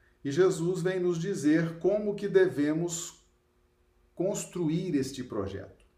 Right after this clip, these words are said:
Todo aquele, pois, ou seja, todos, todos vocês devem atingir a meta, que é Deus,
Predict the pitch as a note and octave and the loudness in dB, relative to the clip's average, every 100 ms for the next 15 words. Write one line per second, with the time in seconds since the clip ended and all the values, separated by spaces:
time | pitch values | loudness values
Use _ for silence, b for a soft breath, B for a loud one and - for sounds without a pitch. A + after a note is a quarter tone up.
0 | _ _ _ _ b b b b b b | _ _ _ _ b b b b b b
1 | b - C#4+ C4+ B3 - D3+ C#3+ C3+ - | b -2 0 2 2 4 4 4 0 4
2 | D3 B2 G#2+ G2 - - - - - - | 8 8 6 -4 -8 -8 -10 -10 -12 -16
3 | - _ _ _ _ _ _ _ - G#2+ | -20 _ _ _ _ _ _ _ -8 -8
4 | - C3 G#2+ F2 E2 - _ - F3+ - | 2 4 4 0 -10 -14 _ 4 6 6
5 | - - - - _ _ _ _ - D#3 | 0 -8 -14 -20 _ _ _ _ -6 -2
6 | E3+ C3+ C#3 C3 D3+ E3+ C3+ B2+ C3+ C#3 | -2 0 -2 0 0 0 0 4 4 4
7 | C#3 C3+ B2+ B2+ C3+ A#2+ F#2+ G#2 G#2+ C3 | 2 -4 -6 -6 -6 -6 -6 -2 -2 -2
8 | C3 C#3+ F#3+ B2 - A2+ B2 C3+ E3+ - | -2 -2 -2 -6 -4 -4 2 2 2 -4
9 | - - | -8 -14